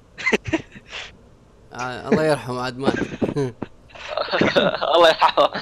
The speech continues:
Speaker 2: آه، بس قبل أن نبدأ الحلقة شباب، بس نبي ننبه المستمعين إنه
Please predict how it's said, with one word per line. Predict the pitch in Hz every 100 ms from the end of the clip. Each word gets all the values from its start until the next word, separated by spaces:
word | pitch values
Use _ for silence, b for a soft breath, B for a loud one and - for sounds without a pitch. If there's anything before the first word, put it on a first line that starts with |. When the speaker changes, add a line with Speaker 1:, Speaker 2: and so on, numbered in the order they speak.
| B B B -
Speaker 2:
آه، | 160 160 160
بس | 160 185 202
قبل | 202
أن | 190
نبدأ | 180 180
الحلقة | 185 180 -
شباب، | - 185
بس | 180 -
نبي | 165 170
ننبه | 165 160
المستمعين | 165 147 - 156 151 185 196
إنه | 165 151 147